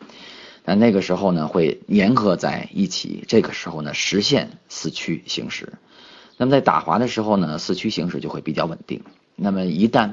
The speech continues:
不打滑的时候呢，它会自动切开，恢复到两轮行驶。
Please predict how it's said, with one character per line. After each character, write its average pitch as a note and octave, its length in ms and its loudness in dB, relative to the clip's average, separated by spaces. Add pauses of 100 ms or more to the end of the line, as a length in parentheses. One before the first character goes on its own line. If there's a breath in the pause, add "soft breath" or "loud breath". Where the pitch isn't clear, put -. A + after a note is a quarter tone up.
不 D#3+ 100 4
打 - 200 -2
滑 - 160 -6
的 C#2+ 100 -8
时 - 140 -12
候 C#2+ 200 -8
呢， - 220 -12
它 - 100 -12
会 D#2+ 140 -6
自 - 160 -10
动 D2 160 -10
切 - 180 -6
开， G2 300 -4 (360 loud breath)
恢 G3 280 6
复 F3 220 -4
到 - 320 -2
两 - 240 -4
轮 - 180 -10
行 - 240 -8
驶。 - 220 -8